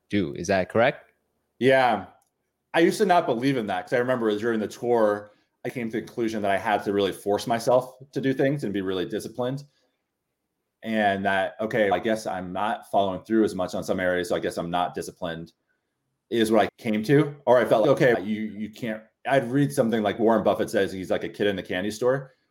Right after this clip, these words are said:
Speaker 2: or he's dancing to work. I'm just like, "Is that really true or not?" And so now knowing what I know, I could really see that there's certain types of businesses and ways of starting them or running the company where that strength,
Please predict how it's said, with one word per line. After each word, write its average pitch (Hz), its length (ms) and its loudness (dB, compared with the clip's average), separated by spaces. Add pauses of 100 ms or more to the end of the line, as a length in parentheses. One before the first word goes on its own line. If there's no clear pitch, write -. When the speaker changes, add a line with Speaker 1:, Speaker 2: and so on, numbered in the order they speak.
(140)
Speaker 2:
or 95 160 2
he's 87 160 -2
dancing 95 360 -2
to 87 120 0
work. 90 300 0 (600)
I'm 104 60 -10
just 104 160 -6
like, 92 400 0 (1040)
"Is 110 120 -4
that 110 300 2
really 104 380 4
true 107 440 4
or 95 160 4
not?" 95 360 -2 (540)
And 98 120 -8
so 90 640 2 (440)
now 113 320 0
knowing 107 280 0
what 98 100 -2
I 92 120 0
know, 107 340 2
I 92 80 2
could 92 120 -8
really 104 260 2
see 104 200 -6
that 87 140 -2
there's 92 160 -8
certain 98 280 -4
types 107 320 -4
of 110 80 -4
businesses 110 600 -2
and 95 180 -8
ways 95 240 -2
of 85 80 -12
starting 113 340 2
them 101 180 -2
or 87 80 -2
running 98 240 2
the 92 80 -6
company 90 520 -6 (480)
where 87 460 2
that 95 220 0
strength, 95 560 -2